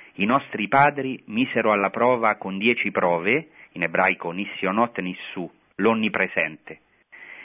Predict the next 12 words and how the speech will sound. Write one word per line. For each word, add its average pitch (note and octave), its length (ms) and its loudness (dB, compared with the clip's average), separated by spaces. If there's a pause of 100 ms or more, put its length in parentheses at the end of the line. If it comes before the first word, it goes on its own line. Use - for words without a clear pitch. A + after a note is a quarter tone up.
(540)
"Misero A2 380 2
alla G2+ 160 4
prova D3+ 380 4
con G#2+ 160 -6
dieci A#2+ 320 0
prove D3+ 500 2
l'onnipresente, A2 1000 0
benedetto G#2 460 0
egli F#2+ 260 -2
sia, E3 360 0
come G2+ 260 0
è F#2+ 40 -8